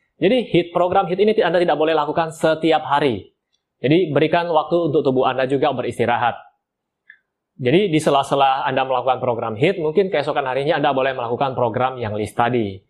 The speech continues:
Jadi sudah tahu kan? Mungkin Anda yang bertanya, "Dok, saya sudah nyapu lantai, saya sudah ngepel lantai di rumah,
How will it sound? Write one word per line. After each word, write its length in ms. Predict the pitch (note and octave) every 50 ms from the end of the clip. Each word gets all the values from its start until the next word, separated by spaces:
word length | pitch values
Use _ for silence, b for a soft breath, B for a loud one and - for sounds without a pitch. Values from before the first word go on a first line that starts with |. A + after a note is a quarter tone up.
| _ _ _ _
Jadi 140 | - C3 F3 E3+
sudah 160 | F3+ D#3+ D3+
tahu 240 | D3+ D#3 G3+ G#3 F3
kan? 400 | E3 D#3+ E3+ F#3 G#3 G#3+ A3 - _ _ _ _
Mungkin 240 | C3+ C3 C3 F#3+ F3+
Anda 160 | D#3 D#3+ F#3
yang 160 | F3+ F3 D#3+ D#3
bertanya, 400 | C#3+ - D3+ D#3 E3+ F3+ - - - _ _ _
"Dok, 240 | - A3 C4 B3+ B3+
saya 160 | - - A#3+
sudah 320 | A#3 - F#3+ D#3+ D#3+ E3 E3+
nyapu 400 | E3+ E3 E3 D#3+ - D#3+ D#3 D#3+
lantai, 560 | D#3 E3 F3+ F3+ F3+ F3 F3+ F3 F3 F3+ F3+
saya 160 | - F3 D#3+
sudah 240 | - - B2+ B2+ B2+
ngepel 320 | C3 B2 - - C3+ B2
lantai 400 | B2 B2+ C3+ C#3+ C#3+ C3 D3 D3
di 160 | D3+ C#3+ C#3+ C#3+
rumah, 320 | D3 C#3 C#3+ C#3+ C#3